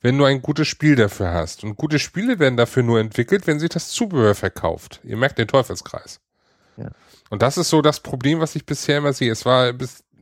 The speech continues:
Speaker 1: immer so irgendwie geil. Ich fand ja auch Move an sich, fand ich scheiße. So. Aber Move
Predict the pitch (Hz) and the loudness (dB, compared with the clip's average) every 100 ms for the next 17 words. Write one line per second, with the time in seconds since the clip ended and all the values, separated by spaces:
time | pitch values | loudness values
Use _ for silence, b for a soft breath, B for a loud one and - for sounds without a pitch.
0 | _ 160 208 202 170 180 180 156 185 190 | _ 0 2 2 2 2 2 2 0 0
1 | 180 175 151 165 - 131 - 175 143 120 | -6 0 2 2 -4 -6 -4 -2 -2 -4
2 | - B B B B B - 117 180 233 | -6 B B B B B -4 0 4 4
3 | 202 - 127 127 139 240 - _ - 147 | 2 2 0 2 2 0 -4 _ -2 -2
4 | - 120 101 - - _ _ - 87 80 | 0 -2 -2 -6 -14 _ _ -10 -8 -8
5 | _ - B B B 127 123 110 110 147 | _ -20 B B B 0 4 2 0 -2
6 | 247 277 | 0 0